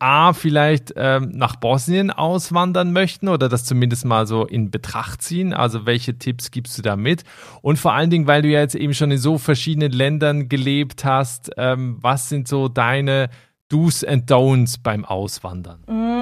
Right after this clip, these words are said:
Speaker 2: also für Bosnien würde ich auf jeden Fall sagen, am besten das erstmal drei Monate angucken. Vielleicht, wenn's geht, von hier remote arbeiten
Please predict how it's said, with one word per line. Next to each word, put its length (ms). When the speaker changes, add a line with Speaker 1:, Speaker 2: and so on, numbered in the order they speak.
Speaker 2:
also 200
für 160
Bosnien 840
würde 320
ich 120
auf 200
jeden 320
Fall 320
sagen, 920
am 240
besten 380
das 160
erstmal 920
drei 280
Monate 460
angucken. 600
Vielleicht, 440
wenn's 360
geht, 420
von 160
hier 300
remote 440
arbeiten 840